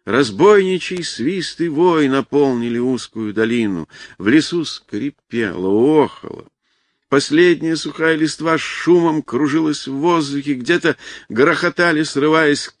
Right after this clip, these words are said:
камни, с треском ломался сухостой,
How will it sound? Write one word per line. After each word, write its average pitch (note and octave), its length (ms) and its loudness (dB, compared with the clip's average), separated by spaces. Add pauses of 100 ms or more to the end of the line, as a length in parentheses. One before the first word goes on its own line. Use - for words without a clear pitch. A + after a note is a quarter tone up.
(100)
камни, D#3 560 2
с - 180 -10
треском C#3 680 0
ломался C#3 560 -2
сухостой, B2+ 1000 -2